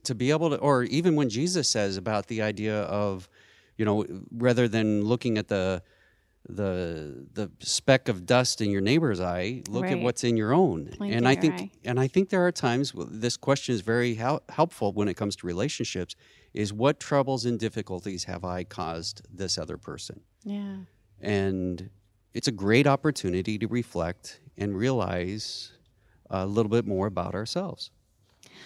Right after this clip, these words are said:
Speaker 2: I also found something interesting on, um, doing this.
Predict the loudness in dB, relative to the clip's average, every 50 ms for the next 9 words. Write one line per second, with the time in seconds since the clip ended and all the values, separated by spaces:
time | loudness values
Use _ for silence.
0 | -20 -20 _ _ _ _ _ _ 2 4 4 4 4 0 2 4 4 4 4 2
1 | 0 -2 -2 -2 -4 -6 -4 -2 -2 -2 -2 -2 -4 -6 -6 -6 -4 -2 0 2
2 | 2 2 0 0 _ _ _ _ _ _ _ _ _ _ -8 -6 -4 -4 -4 -6
3 | -6 -8 -6 -4 -2 -2 -2 -2 -4 -6 -8 -10 _ _ _ _ _ _ _ _
4 | _ -18 -18 _ _ _ _ _ _ 0 2 6 6 8 8 8 6 4 4 2
5 | 2 2 2 0 -2 -2 -6 -8 -10 -12 -14 -16